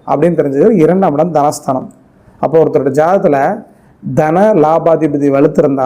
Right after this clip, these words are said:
தான் சம்பாதிக்கக்கூடிய பணம் கையில தங்கும். பத்தாம் இடம் தொழில்ஸ்தானம் வலுவா இருந்து பத்தாம் இடத்துக்கு வலுவா இருந்தா தான்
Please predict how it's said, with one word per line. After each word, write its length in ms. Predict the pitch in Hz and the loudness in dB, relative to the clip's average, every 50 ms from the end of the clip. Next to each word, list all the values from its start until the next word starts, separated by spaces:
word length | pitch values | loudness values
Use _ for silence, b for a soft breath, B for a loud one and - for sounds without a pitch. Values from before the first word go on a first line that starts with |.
| 127 | -2
தான் 200 | 139 185 233 240 - | -2 -2 -2 -2 -4
சம்பாதிக்கக்கூடிய 840 | - - 165 160 - - 196 190 175 170 - 170 147 - 147 139 135 | -4 -6 -6 -6 -2 0 0 0 0 0 -2 -4 -4 -4 -2 -4 -4
பணம் 260 | 131 - 139 180 220 214 | -4 -2 -2 0 0 0
கையில 260 | - 151 151 147 147 143 | 2 0 0 0 0 -2
தங்கும். 420 | - 131 127 127 127 147 151 151 147 - - - - - - - - - - _ - | -4 -4 -4 -4 -2 -2 -2 -2 -4 -10 -14 -20 -20 -20 -20 -20 -20 -20 -20 _ -4
பத்தாம் 380 | 156 151 - - - 240 233 220 | -4 -4 -4 -2 -4 -2 -2 0
இடம் 160 | 202 196 - - | 0 -2 0 0
தொழில்ஸ்தானம் 540 | 175 165 185 190 190 - 202 185 165 151 | 0 2 2 0 0 0 -2 0 2 2
வலுவா 280 | 147 147 156 160 160 156 147 | 2 4 4 4 4 4 2
இருந்து 320 | 139 139 127 135 139 170 208 - - - - _ _ _ _ b b b b b b - - | 0 -2 -4 0 0 0 0 0 -6 -12 -20 _ _ _ _ b b b b b b -4 -4
பத்தாம் 520 | 151 156 - - - - 202 214 214 190 | -4 -4 -4 -6 -4 -2 0 0 2 2
இடத்துக்கு 540 | 165 156 196 202 196 208 185 196 185 202 196 | 2 0 0 0 0 -2 -2 0 2 2 2
வலுவா 280 | 165 156 156 151 160 156 | 2 2 2 2 2 2
இருந்தா 240 | 147 139 135 135 135 | 2 0 0 -2 -2
தான் 220 | 131 139 165 208 | 0 0 -2 -2